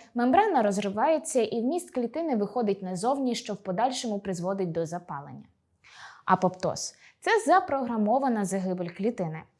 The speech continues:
Однією з основних функцій апоптозу є знищення дефектних, пошкоджених, інфікованих клітин. У дорослому організмі програмована загибель необхідна для заміни клітин, що старіють, на молоді.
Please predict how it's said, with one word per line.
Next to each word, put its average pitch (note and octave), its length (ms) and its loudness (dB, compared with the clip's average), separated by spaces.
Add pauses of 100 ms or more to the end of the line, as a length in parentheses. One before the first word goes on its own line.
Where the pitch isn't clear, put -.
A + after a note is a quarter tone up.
(220)
Однією C4 460 6
з A3+ 80 4
основних C4 580 2
функцій G3 440 -4
апоптозу C4 580 -2
є B3 280 2
знищення C4 640 0
дефектних, A#3 680 0 (320)
пошкоджених, A3+ 920 2
інфікованих A#3 760 2
клітин. B3 360 0 (580)
У A3+ 180 6
дорослому G#3 560 4
організмі B3+ 600 0
програмована C4 680 2
загибель A#3+ 440 0
необхідна B3 580 0
для A3 200 2
заміни G#3 460 0
клітин, C4 480 -4
що - 240 -6
старіють, D4+ 600 0
на C4 120 0
молоді. C#4 500 -2